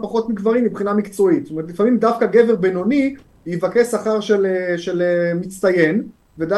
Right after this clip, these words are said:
ואישה מצטיינת תבקש שכר בינוני. וזה צריך להיות הפוך, צריך להיות שאישה תעריך את עצמה, ולא פחות מגברים אפילו יותר. אנחנו יודעים גם שנשים זה המין ה-, לא רק המין היפה, גם המין החכם,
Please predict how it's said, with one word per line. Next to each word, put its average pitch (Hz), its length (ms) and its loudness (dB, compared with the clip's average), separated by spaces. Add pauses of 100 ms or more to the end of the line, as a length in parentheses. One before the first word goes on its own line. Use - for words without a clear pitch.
ואישה 185 360 -2
מצטיינת 269 680 2
תבקש 240 320 0
שכר 233 280 -4
בינוני. 202 460 2 (340)
וזה 165 260 -2
צריך 220 120 0
להיות 240 100 6
הפוך, 240 400 4 (100)
צריך 196 180 -2
להיות 220 180 4
שאישה 214 260 0
תעריך 214 340 0
את 214 80 -8
עצמה, 196 420 -4 (420)
ולא 180 420 4
פחות 233 280 4
מגברים 202 340 2
אפילו 208 240 2
יותר. 175 460 0
אנחנו 185 220 -6
יודעים 202 160 0
גם 208 80 -2
שנשים 185 440 -2
זה 170 180 2
המין 170 340 2
ה-, 180 220 0
לא 180 100 2
רק 208 140 0
המין 180 180 -4
היפה, 165 260 -4
גם 160 120 -2
המין 190 160 -2
החכם, 185 420 0